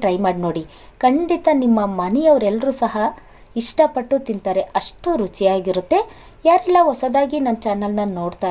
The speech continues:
ಇದ್ದೀರಾ, ದಯವಿಟ್ಟು ಸಬ್ಸ್ಕ್ರೈಬ್ ಮಾಡ್ಕೊಂಡು ವಿಡಿಯೋ ನೋಡಿ. ಸಿಂಪಲ್ಲಾಗಿ, ರುಚಿ ರುಚಿಯಾಗಿ ಮಾಡಿರುವಂತಹ ಈ ಮಶ್ರೂಮ್ ಗೊಜ್ಜು ನಿಮಗೆ ಇಷ್ಟ ಆಗಿದ್ರೆ ಒಂದೇ ಒಂದು ಲೈಕ್ ಮಾಡಿ, ಶೇರ್ ಮಾಡಿ, ಸಬ್ಸ್ಕ್ರೈಬ್ ಮಾಡ್ಕೊಂಡು ವಿಡಿಯೋ ನೋಡೋದನ್ನ ಮರಿಬೇಡಿ.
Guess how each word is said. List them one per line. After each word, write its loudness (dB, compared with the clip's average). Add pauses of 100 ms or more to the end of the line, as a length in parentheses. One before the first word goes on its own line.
(120)
ಇದ್ದೀರಾ, -4 (440)
ದಯವಿಟ್ಟು 0 (100)
ಸಬ್ಸ್ಕ್ರೈಬ್ -2
ಮಾಡ್ಕೊಂಡು 0 (160)
ವಿಡಿಯೋ -2 (120)
ನೋಡಿ. 0 (480)
ಸಿಂಪಲ್ಲಾಗಿ, 0 (200)
ರುಚಿ -10
ರುಚಿಯಾಗಿ -2
ಮಾಡಿರುವಂತಹ -6 (260)
ಈ -4
ಮಶ್ರೂಮ್ -6 (160)
ಗೊಜ್ಜು -2 (100)
ನಿಮಗೆ 2 (160)
ಇಷ್ಟ -4 (160)
ಆಗಿದ್ರೆ 0 (520)
ಒಂದೇ 4 (120)
ಒಂದು 0 (120)
ಲೈಕ್ 2
ಮಾಡಿ, 2 (100)
ಶೇರ್ 4
ಮಾಡಿ, -2 (220)
ಸಬ್ಸ್ಕ್ರೈಬ್ 0
ಮಾಡ್ಕೊಂಡು 2
ವಿಡಿಯೋ 2
ನೋಡೋದನ್ನ 0 (240)
ಮರಿಬೇಡಿ. -2